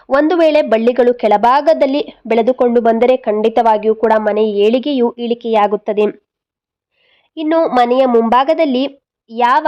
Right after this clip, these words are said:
ಅಶುಭವಾದ ಮರಗಿಡಗಳು ಇರಬಾರದು, ಇದ್ದರೆ, ಒಂದು ವೇಳೆ ಇದ್ದರೆ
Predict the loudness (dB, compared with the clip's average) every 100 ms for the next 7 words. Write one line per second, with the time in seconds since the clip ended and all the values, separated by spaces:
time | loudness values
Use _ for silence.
0 | 0 0 -4 0 2 2 2 0 2 0
1 | 0 0 2 2 2 2 2 2 2 2
2 | 0 -2 -4 -6 0 2 2 2 0 2
3 | 2 2 0 -2 -4 -2 0 0 -2 -10